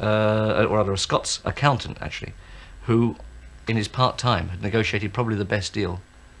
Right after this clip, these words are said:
that the, that the British National Oil Corporation ever ne-, ever negotiated. And it was just this weird idea that, and they used to have to break off negotiations while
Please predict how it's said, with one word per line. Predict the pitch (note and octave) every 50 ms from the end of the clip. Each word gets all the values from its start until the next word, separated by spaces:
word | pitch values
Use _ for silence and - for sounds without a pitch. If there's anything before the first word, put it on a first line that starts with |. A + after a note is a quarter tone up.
| - -
that | - - -
the, | G#2 G#2 F#2+ - -
that | - G2 -
the | -
British | F#2+ G2+ G2+ F#2 -
National | G2 F2+ - G#2 G#2
Oil | F#2+
Corporation | - G2 F2 F#2 F#2 F2+ -
ever | G2+ F#2+ G2
ne-, | F#2+ G2+ G2
ever | - G#2+ G2+ G#2
negotiated. | G2 F#2+ G#2+ G#2 F#2+ - E2 E2+ E2 - - - - - - - - - - - - - - -
And | G#2+ A2
it |
was | G#2 G#2
just | - G#2+ -
this | G#2 F#2+
weird | G#2+ A2+ A#2+ A2+ G#2+ G#2
idea | G#2 G2+ F#2+ A2 G#2 G#2 F2
that, | G2 G2+ -
and | G2+ G#2+
they | G#2+
used | A2 G#2 -
to | A2+
have | G2+ -
to | G#2
break | G#2+ A#2+ A#2 - -
off | G2+ -
negotiations | G#2 G2+ A2 G#2 F#2 G#2 G2+ F#2+ - G2+ F#2+ -
while | G2+ G2 G2 F#2+ F#2 -